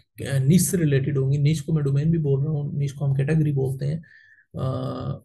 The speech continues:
अच्छा, तो definitely वो interested होगा। जैसे इस बंदे ने देखिए ना price भी mention की हुई है। ये कोई अच्छी, अ, body नहीं है email की, अ, ना ही अच्छे तरीके का पिच है, लेकिन still is, अ, ओके।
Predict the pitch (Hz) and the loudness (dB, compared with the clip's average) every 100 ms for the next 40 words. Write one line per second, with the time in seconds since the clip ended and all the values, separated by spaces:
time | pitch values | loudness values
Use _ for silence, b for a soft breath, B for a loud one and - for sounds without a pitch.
0 | - 160 143 135 - _ _ _ 165 185 | -8 -4 -4 -4 -8 _ _ _ -6 2
1 | 175 214 202 170 185 180 165 139 139 156 | 2 2 2 2 2 2 0 0 -2 -2
2 | 123 131 135 147 165 165 160 165 165 160 | -2 -4 -2 0 2 2 2 4 2 0
3 | 190 165 151 147 160 147 139 151 139 135 | -4 -2 -2 0 0 0 0 0 0 2
4 | 143 175 180 175 175 190 - 147 143 143 | 2 0 0 0 -2 -4 -2 -2 -2 0
5 | 143 143 156 165 180 151 143 135 139 147 | 2 4 4 4 2 2 0 2 2 -2
6 | 165 B B B - 131 127 127 131 135 | -6 B B B -10 -8 -8 -10 -4 -4
7 | 131 143 135 - 135 135 127 156 151 147 | -4 -6 -6 -6 -10 -8 -4 -2 0 2
8 | 180 - 202 196 175 143 143 139 139 - | 0 0 -2 -4 -6 -6 0 0 -2 -10
9 | - - - 135 - | -8 -10 -8 -6 -4